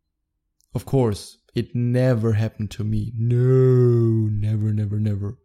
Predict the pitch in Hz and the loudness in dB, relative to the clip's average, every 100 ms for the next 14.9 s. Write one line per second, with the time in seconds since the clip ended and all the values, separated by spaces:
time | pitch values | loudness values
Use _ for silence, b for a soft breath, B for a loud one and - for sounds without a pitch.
0 | b b b b b _ 120 113 110 107 | b b b b b _ -2 -2 -2 -4
1 | 107 123 - - 104 - - B B B | -4 -4 -6 -6 -6 -6 -12 B B B
2 | B 113 - 120 113 113 107 107 107 104 | B -8 -2 0 0 0 -2 -2 -4 -6
3 | 101 95 95 _ _ _ _ - 113 117 | -6 -8 -10 _ _ _ _ -4 -2 -2
4 | 123 107 110 110 107 101 - _ _ _ | -4 -4 -4 -4 -6 -8 -10 _ _ _
5 | _ _ b b b b b b 123 123 | _ _ b b b b b b -2 0
6 | 131 131 123 127 - 123 123 120 120 120 | 0 -2 -2 -2 -2 -4 -4 -4 -4 -2
7 | 123 123 117 120 117 113 107 110 117 123 | 0 0 -2 -4 -4 -4 -6 -4 -4 -4
8 | 117 - 117 110 - 113 120 120 - 156 | -4 -4 -4 -4 0 2 2 0 2 2
9 | 147 131 131 139 135 120 120 - 113 113 | 0 -8 -8 -8 -8 -6 -6 -6 -6 -4
10 | 117 117 110 117 120 110 117 117 - B | -4 -4 -2 0 0 -2 -8 -8 -16 B
11 | B B 123 120 120 120 117 117 120 120 | B B -2 -2 -2 -4 -2 -2 -2 -4
12 | 113 - 113 - b 165 226 196 123 123 | -6 -8 -10 -12 b -8 -6 -4 -4 0
13 | 135 131 120 - - 123 117 113 113 147 | 0 0 -2 0 2 2 -2 -4 -4 -4
14 | 196 151 117 117 110 107 113 120 | -2 -2 -2 -2 -2 -4 -6 -8